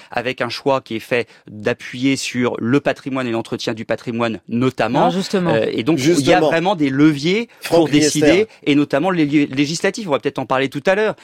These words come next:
Speaker 3: On
Speaker 1: Mais il y a
Speaker 3: va y
Speaker 1: la question
Speaker 3: venir.
Speaker 1: des, de la loi, la réforme de la régulation de l'audiovisuel.
Speaker 2: Ah, on arrive,
Speaker 3: Mais
Speaker 2: on
Speaker 3: d'abord,
Speaker 2: arrive,
Speaker 3: un mot sur
Speaker 2: on
Speaker 3: le
Speaker 2: arrive, mais la
Speaker 3: patrimoine, parce
Speaker 2: culture.
Speaker 3: qu'il y a la restauration du château de Villers-Cotterêts qui va coûter plus de deux cents millions d'euros pour en faire un laboratoire de la francophonie,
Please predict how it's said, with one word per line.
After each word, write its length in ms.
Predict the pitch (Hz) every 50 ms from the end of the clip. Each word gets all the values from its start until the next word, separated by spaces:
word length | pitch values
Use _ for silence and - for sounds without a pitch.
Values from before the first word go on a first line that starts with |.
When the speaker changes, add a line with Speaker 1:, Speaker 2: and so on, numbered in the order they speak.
| - -
Speaker 3:
On 80 | 175
Speaker 1:
Mais 20 | 156
il 40 | -
y 20 |
a 60 | 143
Speaker 3:
va 80 | 185 -
y 20 |
Speaker 1:
la 60 | 156
question 300 | 151 170 165 143 165 160
Speaker 3:
venir. 180 | 135 127 131 113
Speaker 1:
des, 20 | - _ -
de 80 | 123
la 120 | 120 131 156
loi, 320 | 175 190 208 208 214 196 - - _
la 140 | - - 113
réforme 380 | 107 127 143 - - 156 147 135
de 60 | 127
la 100 | 123 120
régulation 580 | 117 139 156 135 151 151 147 147 - - 147 147
de 60 | 143
l'audiovisuel. 580 | 147 143 135 160 151 170 196 185 202 208 208 202
Speaker 2:
Ah, 40 | 196
on 20 |
arrive, 220 | 208 240 240 185 180
Speaker 3:
Mais 60 | 202
Speaker 2:
on 20 | -
Speaker 3:
d'abord, 160 | 233 240 214
Speaker 2:
arrive, 80 | 190 190
Speaker 3:
un 40 |
mot 100 | 202 214
sur 100 | 202 -
Speaker 2:
on 40 | 170
Speaker 3:
le 40 | -
Speaker 2:
arrive, 140 | 202 196 175 170
mais 80 | 202 202
la 80 | 185 -
Speaker 3:
patrimoine, 200 | 196 214 240 214
parce 120 | - -
Speaker 2:
culture. 100 | 202 180
Speaker 3:
qu'il 100 | 165 160 160
y 20 |
a 60 | 165
la 100 | 147 135
restauration 580 | 127 151 156 - - 151 139 139 135 - - 156
du 200 | 139 123 120 117
château 280 | - - 135 - 139 139
de 120 | 123 123
Villers-Cotterêts 600 | 117 101 131 127 127 123 - 143 139 - - 175
qui 120 | - 139
va 100 | 117 120
coûter 240 | 117 - 120 - 139
plus 160 | 127 - -
de 80 | 110 107
deux 240 | 101 90 104 143 160
cents 220 | - - - 151
millions 320 | 147 143 139 127 139 135 131
d'euros 280 | 127 131 123 139 156
pour 180 | 139 - 120 113
en 100 | 120 113
faire 180 | - - 123
un 80 | 113 113
laboratoire 560 | 113 123 123 127 123 113 120 113 - 135 127
de 80 | 127 120
la 80 | 113
francophonie, 640 | 110 - 123 117 - 131 113 - - 135 143 165 185